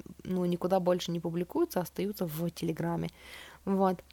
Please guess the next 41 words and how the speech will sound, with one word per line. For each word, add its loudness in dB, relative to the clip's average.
И 0
еще 4
мне 0
хочется 0
сказать, -2
что -4
в 2
описании -2
к -14
этому -2
выпуску -4
есть -2
ссылка 2
на 2
Бусти, 4
где 2
мне 2
можно 2
задонатить, -2
если -2
вы -2
чувствуете -6
отклик -2
на -4
то, -4
чтобы -4
меня -2
поддержать. 0
Буду -2
признательна -2
за -4
вашу -2
помощь. 0
Спасибо -6
большое -2
тем, -4
кто -8
поддерживает. 0
Вот, 6
и, 6
э, 0